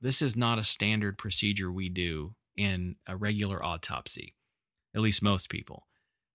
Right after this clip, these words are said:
Um, but this is one that involved restraint. It involved possible asphyxia. So all of these incisions are done to see if there are bruising in those areas. Um, so no life-threatening injuries. So in other words, no physical evidence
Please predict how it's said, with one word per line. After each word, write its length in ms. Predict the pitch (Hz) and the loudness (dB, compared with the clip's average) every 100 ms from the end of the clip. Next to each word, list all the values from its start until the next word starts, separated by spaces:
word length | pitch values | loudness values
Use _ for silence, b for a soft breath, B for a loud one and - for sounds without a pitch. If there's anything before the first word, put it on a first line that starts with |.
| - | 2
Um, 420 | 107 110 107 104 | 6 8 8 6
but 160 | 110 | 2
this 220 | 123 147 160 | 4 4 4
is 120 | 127 | 4
one 240 | 131 127 | 6 6
that 100 | 120 | 6
involved 360 | 113 110 107 101 | 4 4 2 0
restraint. 720 | 95 90 - 123 131 135 - | 0 2 2 2 2 2 0
It 120 | - 104 | -2 0
involved 400 | 104 104 104 - | 0 0 -2 -2
possible 460 | 104 95 - 92 | 0 0 -2 -4
asphyxia. 640 | - - 131 - 123 117 | -4 -2 0 0 2 2
So 220 | 110 107 90 | 4 2 2
all 280 | 113 143 160 | 6 6 6
of 60 | |
these 200 | 139 120 | 6 4
incisions 520 | 120 110 120 107 107 | 4 2 2 0 0
are 60 | 101 | -2
done 400 | 101 135 147 120 | 0 2 2 2
to 120 | 107 | -2
see 240 | 104 - 113 | -2 -2 -2
if 140 | 107 | -2
there 160 | 113 104 | 0 0
are 60 | |
bruising 720 | 101 113 127 131 110 101 76 - - - | 0 2 4 6 4 2 -2 -10 -18 -8
in 160 | 104 | -4
those 200 | 95 90 | -2 -4
areas. 500 | 90 76 55 - - - _ _ _ _ _ _ _ - | -6 -6 -8 -12 -12 -12 _ _ _ _ _ _ _ -4
Um, 480 | 110 107 104 104 - | 0 2 2 0 -2
so 380 | - 139 127 147 - | 0 0 0 -2 -6
no 300 | 147 147 190 | 0 2 4
life-threatening 680 | 185 160 - 160 113 113 104 - | 2 0 0 -2 2 0 0 4
injuries. 560 | 185 196 123 95 98 | 6 8 6 2 2
So 100 | - | 2
in 80 | 123 | 4
other 160 | 151 143 | 4 4
words, 260 | 120 107 | 2 0
no 220 | 120 131 | 2 2
physical 800 | 123 - - 196 180 165 - 110 | 0 -4 2 4 6 4 0 -4
evidence 800 | - 117 104 92 76 - - - | -2 -2 0 -2 -4 -2 0 -2